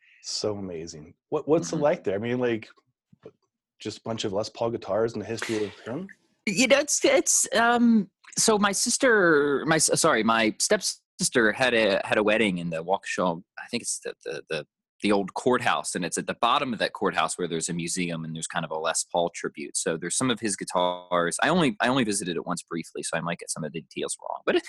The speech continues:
Speaker 2: it's, it's a nice little thing. It's not some
Speaker 1: Oh.
Speaker 2: gigantic
Speaker 1: But
Speaker 2: building
Speaker 1: it's
Speaker 2: in and of itself.
Speaker 1: <laughs>
Speaker 2: Yeah.
Speaker 1: But it's down the street from you. That's super cool.
Speaker 2: Right.
Speaker 1: Yeah,
Speaker 2: Mm-hmm.
Speaker 1: can't beat that.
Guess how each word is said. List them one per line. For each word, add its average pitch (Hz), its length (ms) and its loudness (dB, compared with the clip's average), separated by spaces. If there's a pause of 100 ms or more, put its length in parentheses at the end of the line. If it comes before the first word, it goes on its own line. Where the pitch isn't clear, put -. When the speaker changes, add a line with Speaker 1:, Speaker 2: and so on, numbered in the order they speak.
(160)
Speaker 2:
it's, 480 200 2
it's 339 140 0
a 339 80 2
nice 95 420 -2
little 80 360 -4
thing. 80 180 -4
It's - 160 -4
not 92 180 0
some - 240 -2
Speaker 1:
Oh. - 180 -6 (500)
Speaker 2:
gigantic 78 840 -4 (640)
Speaker 1:
But - 100 -12
Speaker 2:
building 85 360 2
Speaker 1:
it's 82 40 -2
Speaker 2:
in 82 80 -2
and 80 100 -4
of 80 100 -2
itself. 76 480 -2
Speaker 1:
<laughs> - 20 -20
Speaker 2:
Yeah. 82 260 -2 (320)
Speaker 1:
But 170 120 4
it's 160 100 2
down 151 160 2
the 135 80 -4
street 139 220 -2
from 101 140 -8
you. 80 140 -12 (100)
That's 123 320 -6 (100)
super 101 260 -6
cool. - 320 -12 (380)
Speaker 2:
Right. 80 300 0 (100)
Speaker 1:
Yeah, 95 60 -2
Speaker 2:
Mm-hmm. 92 220 -2
Speaker 1:
can't 117 220 -8
beat 87 200 -10
that. 85 220 -4